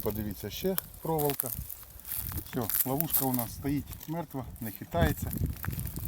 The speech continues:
О, трошки хитається. Стоїть, я думаю, вітер її не забере. Е, в посадку я її не вивозю, на висоті вона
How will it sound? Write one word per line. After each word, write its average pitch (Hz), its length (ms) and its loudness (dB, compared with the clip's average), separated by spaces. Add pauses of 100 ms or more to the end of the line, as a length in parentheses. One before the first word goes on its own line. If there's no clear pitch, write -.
О, - 100 -2
трошки - 300 -4
хитається. - 540 -2 (1160)
Стоїть, 143 300 -2
я 131 60 0
думаю, 127 260 -2
вітер 113 220 -4
її 113 120 -2
не 113 100 0
забере. 107 360 -2 (640)
Е, 117 120 4
в 113 40 0
посадку 180 480 8
я 170 120 10
її 160 160 8
не 151 100 8
вивозю, 160 540 10 (140)
на 135 120 8
висоті 151 460 4
вона 135 340 6